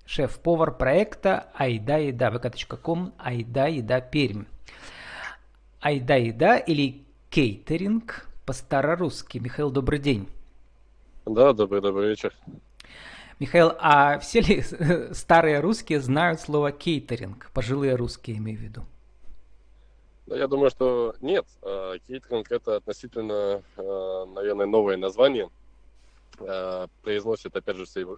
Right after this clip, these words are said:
Speaker 2: его, его по-разному. Кто-то кейтеринг, кто-то, э, кейтеринг. Вот, э, но так и непонятно, в принципе, как его правильно произносить.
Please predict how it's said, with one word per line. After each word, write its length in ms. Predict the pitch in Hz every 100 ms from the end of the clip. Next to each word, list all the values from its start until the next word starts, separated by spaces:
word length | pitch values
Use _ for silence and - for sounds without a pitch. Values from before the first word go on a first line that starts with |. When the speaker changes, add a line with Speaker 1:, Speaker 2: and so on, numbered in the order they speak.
| -
Speaker 2:
его, 360 | 98 98 95 98
его 240 | 98 98
по-разному. 480 | - 101 143 135 110
Кто-то 520 | - 92 90 87 85 82
кейтеринг, 540 | - 139 135 120 104
кто-то, 480 | - 90 - 92 87 _ - - _ -
э, 280 | 92 92 90
кейтеринг. 680 | - 92 - 127 147 127 113 - _ _ _ _ _ -
Вот, 800 | 101 98 101 101 98 95 92 -
э, 540 | 95 92 90 90 90 90
но 280 | 101 123 110
так 140 | 104 -
и 40 |
непонятно, 560 | 101 92 95 95 92 95
в 60 | -
принципе, 640 | 92 90 - - 87 85 -
как 200 | 92 -
его 140 | 87
правильно 400 | 95 92 87 87
произносить. 640 | 95 92 92 92 90 -